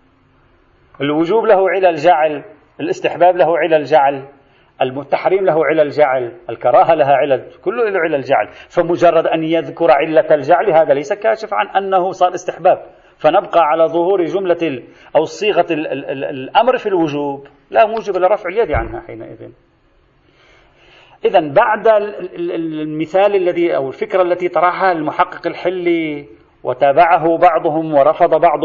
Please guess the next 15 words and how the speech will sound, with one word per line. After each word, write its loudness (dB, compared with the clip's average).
آخر، 0
ظهر 2
عندنا 0
محاولتان 2
أكثر -2
عمقا -2
وتحليلا، -6
محاولة 2
المحقق -6
الهمداني -2
ومحاولة 0
السيد -8
محمد -10
صادق -4
الروحاني. -10